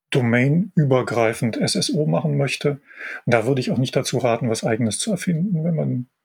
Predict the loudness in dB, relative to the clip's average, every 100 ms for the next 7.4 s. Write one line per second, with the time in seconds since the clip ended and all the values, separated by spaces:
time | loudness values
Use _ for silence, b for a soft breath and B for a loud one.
0 | _ 0 0 0 -2 -2 -2 -2 -2 0
1 | -4 -4 -4 -2 -2 -2 -2 -4 -8 -12
2 | -6 -6 -6 -8 -6 0 2 2 0 0
3 | -4 -4 B B B B B B B B
4 | 0 4 4 4 4 4 4 4 2 2
5 | 0 0 2 0 0 _ 0 0 -2 -8
6 | -4 0 2 0 0 -2 2 2 2 2
7 | 0 2 0